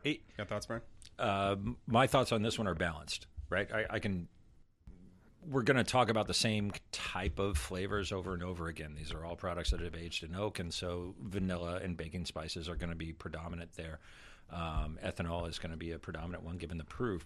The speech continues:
Speaker 1: because we're moving up in proof a little bit, although it's not drinking like a high proof whiskey to me. There's still a little bit of that hug, um, coming down. So, uh, but the balance of this one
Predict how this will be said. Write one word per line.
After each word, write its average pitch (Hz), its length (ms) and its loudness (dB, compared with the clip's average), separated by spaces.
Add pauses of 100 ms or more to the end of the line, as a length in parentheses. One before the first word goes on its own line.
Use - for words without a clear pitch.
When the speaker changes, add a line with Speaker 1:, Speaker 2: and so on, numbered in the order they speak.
Speaker 1:
because 80 300 -10
we're 82 80 -8
moving 82 400 -4
up 95 220 0
in 92 240 -2
proof 107 380 -2
a - 40 -2
little 87 260 0
bit, 127 220 2
although 85 260 -2
it's - 140 -6
not 82 200 -6 (120)
drinking 95 480 -4
like 85 220 -4
a 82 100 -4
high 85 360 -6
proof 90 400 -6 (120)
whiskey 101 300 -4
to - 140 0
me. 127 180 -4 (380)
There's 98 160 -2
still 101 300 0
a 90 40 0
little 87 180 0
bit 85 140 -4
of 85 80 -4
that 80 240 -6
hug, 98 340 -4 (600)
um, 95 420 -8
coming 113 240 -6
down. 123 280 -4
So, 98 320 -6 (600)
uh, 87 340 -4 (120)
but 98 240 2 (840)
the 104 100 2
balance 98 460 2
of 85 120 -4
this 87 200 -2
one 78 200 -8